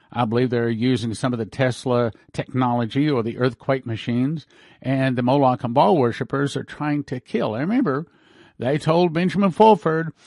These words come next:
that "We have ruled this planet for thousands of years, and we're gonna continue to rule it, or we'll destroy it. And we're not gonna give it up."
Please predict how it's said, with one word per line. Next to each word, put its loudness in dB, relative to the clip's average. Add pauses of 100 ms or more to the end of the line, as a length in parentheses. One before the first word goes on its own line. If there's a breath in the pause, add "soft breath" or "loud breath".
(160 soft breath)
that 0
"We 4
have 0
ruled 4
this 0
planet -4
for -14
thousands -4
of -8
years, -2
and -2
we're 0
gonna -4
continue 2
to -2
rule 0
it, 0
or 0
we'll 0
destroy -4
it. -12 (600)
And -6
we're 2
not 4
gonna 4
give 0
it 0
up." -2